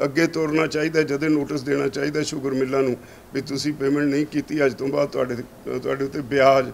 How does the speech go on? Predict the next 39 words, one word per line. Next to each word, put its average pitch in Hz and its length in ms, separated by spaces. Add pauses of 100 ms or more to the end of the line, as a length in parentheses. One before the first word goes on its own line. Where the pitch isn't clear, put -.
(380)
ਪੈਣਾ 135 220
ਸ਼ੁਰੂ 143 300
ਹੋ 123 100
ਗਿਆ। 101 200 (460)
ਵਿਆਜ 139 280
ਤਾਂ 160 160
ਕੀ 156 160
ਦੇਣਾ, 165 340 (100)
ਅਸਲ 160 200
ਪੈਸੇ 151 300
ਵੀ 147 160
ਨਹੀਂ 160 140
ਦਿੱਤੇ। 143 320
ਸਰਕਾਰ 143 420
ਕਹਿੰਦੀ 151 280
ਹੈ 156 60
ਪ-, 143 200 (160)
ਪੰਜ 147 200
ਸਤੰਬਰ 135 480
ਤੱਕ, 143 180 (280)
ਤੱਕ 135 200
ਪੈਸੇ 131 280
ਦੇਵਾਂਗੇ। 135 380 (560)
private 165 380
ਮਿੱਲਾਂ 165 300
ਵੱਲ 170 180
ਵੀ 170 100
ਬਹੁਤ 156 300
ਪੈਸੇ 156 300
ਨੇ, 151 140 (600)
ਜਿਹੜੇ 143 160
cooperative 147 580
ਦੇ 165 100
ਨੇ 165 80
ਉਹਦੇ 170 200
ਤਾਂ 170 120
ਇਹ 156 80
ਦੇ 139 180
ਦੇਣਗੇ। 165 380